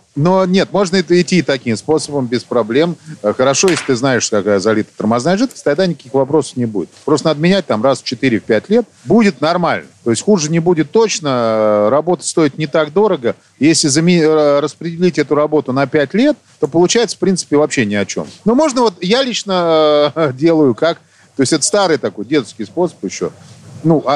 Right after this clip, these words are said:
относительно детский. То есть это мне показал мастер. У нас в институте, в котором я преподавал, там был такой старенький у нас, э, л-,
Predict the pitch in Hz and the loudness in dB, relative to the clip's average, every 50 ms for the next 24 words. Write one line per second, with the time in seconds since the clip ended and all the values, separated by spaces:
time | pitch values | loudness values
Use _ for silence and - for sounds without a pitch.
0 | 131 139 143 - 170 156 151 - 120 87 95 90 82 92 87 78 - - - - | 0 -2 -4 -2 -2 -4 -4 -4 -8 -8 -8 -12 -10 -10 -10 -10 -12 -16 -18 -18
1 | - - - 90 87 85 - 90 - - 113 117 101 90 - - 104 98 104 101 | -14 -6 -4 -4 -4 -4 -6 -12 -8 -6 -4 -4 -4 -6 -4 -4 -2 -2 0 -2
2 | 104 127 139 127 - - 95 85 - - - - 107 113 120 131 131 127 120 - | 0 0 -2 -2 -4 -6 -8 -8 -8 -18 -18 -10 -4 0 2 2 2 2 0 -4
3 | - 123 117 104 113 120 120 - - 131 117 - - 196 - - - 101 85 104 | -4 -4 -2 -2 -2 -4 -4 -2 -4 -2 0 0 -2 -2 -2 -4 -4 -2 -2 -2
4 | 95 95 98 92 - - 98 - 110 101 117 120 139 175 170 139 - 98 90 85 | -2 -2 -2 -2 -2 -4 -6 -4 -2 0 0 0 0 0 -2 -2 -4 -6 -8 -8
5 | 92 87 - 95 85 - 92 90 - 120 107 92 87 82 - - 85 85 82 78 | -8 -8 -8 -8 -8 -6 -8 -6 -2 -2 -2 -2 -2 -8 -12 -12 -12 -10 -10 -8
6 | 76 - - 87 85 85 90 87 | -8 -6 -4 -2 0 0 0 -2